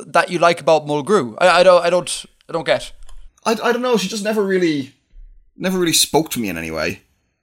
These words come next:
Speaker 2: I was never, she was never that, that kind of interesting or compelling a character. Now, bear in mind, I was watching this when it was originally broadcast and shortly afterwards, so I might
Speaker 1: That's mid-nineties, is it?
Speaker 2: Oh, no, early thousands.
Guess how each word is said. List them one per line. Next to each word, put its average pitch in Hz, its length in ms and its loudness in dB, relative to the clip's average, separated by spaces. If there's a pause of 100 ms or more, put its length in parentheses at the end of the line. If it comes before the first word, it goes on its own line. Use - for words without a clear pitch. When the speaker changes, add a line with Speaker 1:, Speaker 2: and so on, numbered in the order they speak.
Speaker 2:
I - 80 -8
was 131 100 -4
never, 131 320 -2
she - 240 -6
was 123 160 -12
never 127 220 -2
that, 113 240 2
that 120 100 -2
kind 117 160 -2
of 110 320 -8 (140)
interesting 120 500 -2
or 104 60 -8
compelling 107 320 -4
a 101 60 -6
character. 104 460 -2 (220)
Now, 160 120 6
bear 139 220 4
in 151 60 2
mind, 143 180 4
I 117 40 0
was 117 100 0
watching 123 240 -2
this 113 180 -4
when 120 100 -4
it 90 60 -8
was 107 400 -4
originally 110 680 -4
broadcast 107 560 -2
and 104 80 -8
shortly 95 260 -4
afterwards, 101 500 -4
so 107 100 -4
I 101 60 -2
might 101 420 -4
Speaker 1:
That's 151 240 0
mid-nineties, 156 680 0
is 123 80 -4
it? 175 180 -4 (720)
Speaker 2:
Oh, 165 360 6
no, 123 320 0
early 135 180 2
thousands. 101 580 -2